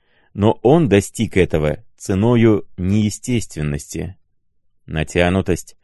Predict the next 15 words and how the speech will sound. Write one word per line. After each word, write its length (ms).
систематичность 1120
его 260
концепций, 760
которую 460
каждый 480
чувствует, 680
не 220
будучи 420
в 80
состоянии 680
понять 540
ее 280
причины, 680
объясняется 760
тем, 340